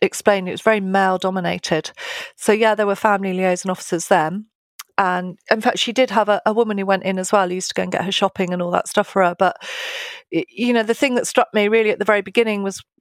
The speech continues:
she was talking to me one day and she said, "You know, they, when Melanie was killed, they weren't gonna let me go and see her body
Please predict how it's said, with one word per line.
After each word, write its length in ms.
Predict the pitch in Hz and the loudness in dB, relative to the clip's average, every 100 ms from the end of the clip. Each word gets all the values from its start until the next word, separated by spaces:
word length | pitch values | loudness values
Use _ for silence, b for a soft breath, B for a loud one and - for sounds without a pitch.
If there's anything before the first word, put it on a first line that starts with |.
| - | -8
she 140 | - | -4
was 80 | 226 | 0
talking 300 | 254 233 226 | 0 0 -2
to 40 | 226 | 0
me 80 | |
one 160 | 214 214 | 2 2
day 160 | 202 196 | 2 0
and 100 | 196 | -2
she 80 | |
said, 220 | - 214 - | -2 -2 0
"You 80 | |
know, 160 | 226 220 | 0 2
they, 220 | 208 202 - _ | 2 0 -4 _
when 180 | 226 220 | 0 4
Melanie 360 | 214 208 202 | 2 2 -2
was 140 | 196 - | -4 -4
killed, 420 | - 226 180 170 | 2 4 4 0
they 140 | - 190 | 0 2
weren't 260 | 196 190 | 2 0
gonna 220 | - 190 190 | 0 0 2
let 200 | 202 - | 0 0
me 320 | 190 180 180 | -2 -2 -4
go 120 | - 190 | 0 2
and 160 | 185 | 0
see 220 | - 208 | 0 0
her 120 | 190 185 | 2 0
body 440 | 214 220 170 190 | 0 2 -2 -6